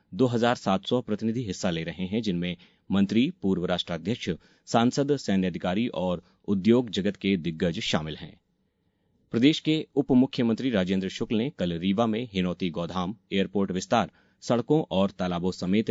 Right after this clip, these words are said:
कई विकास कार्यों की समीक्षा की। उन्होंने पच्चीस हजार गौवंश के लिए बन रहे शेड का काम तय समय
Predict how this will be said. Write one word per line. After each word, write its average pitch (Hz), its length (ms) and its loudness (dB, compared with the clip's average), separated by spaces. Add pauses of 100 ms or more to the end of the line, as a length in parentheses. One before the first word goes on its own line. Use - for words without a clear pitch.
कई 113 180 2
विकास 110 320 -2
कार्यों 92 280 -4
की 113 160 -4
समीक्षा 87 420 -4
की। 80 240 -12 (400)
उन्होंने 143 240 4
पच्चीस 139 480 -2
हजार 95 260 0
गौवंश 90 360 0
के - 120 -2
लिए 101 140 4
बन 92 220 -2
रहे 95 220 -4
शेड 95 240 -4
का 90 120 -8
काम 104 280 0 (360)
तय 123 120 6
समय 123 320 0